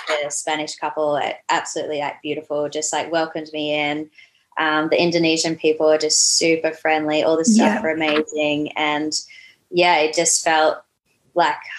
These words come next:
Speaker 1: homely. And, um, yeah, it was incredible how quickly I became confident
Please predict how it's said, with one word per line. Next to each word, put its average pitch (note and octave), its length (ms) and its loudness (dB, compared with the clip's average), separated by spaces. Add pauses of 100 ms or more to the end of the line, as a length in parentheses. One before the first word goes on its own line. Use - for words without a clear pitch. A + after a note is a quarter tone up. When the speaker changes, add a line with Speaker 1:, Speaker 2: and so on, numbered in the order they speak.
Speaker 1:
homely. D#3 440 -6 (1160)
And, D3 400 -4 (580)
um, C#3+ 680 -8
yeah, F3+ 340 2
it D#3+ 180 0
was F3 220 -2
incredible F3+ 760 -2
how D#3 520 0 (160)
quickly F3+ 400 0
I D#3+ 120 4
became D#3+ 400 -6
confident D3+ 680 -8